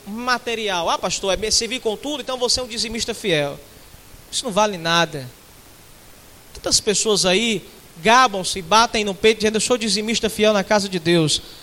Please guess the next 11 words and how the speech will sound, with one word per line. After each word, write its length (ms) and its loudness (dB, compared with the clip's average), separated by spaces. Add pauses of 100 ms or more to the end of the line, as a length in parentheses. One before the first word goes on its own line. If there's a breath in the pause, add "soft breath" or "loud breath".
(220 loud breath)
mas 200 4
não 100 2
é 60 4
fiel 300 4
na 100 4
oração, 540 6 (1040 loud breath)
não 180 4
é 80 6
fiel 320 6
no 100 2
evangelismo. 840 4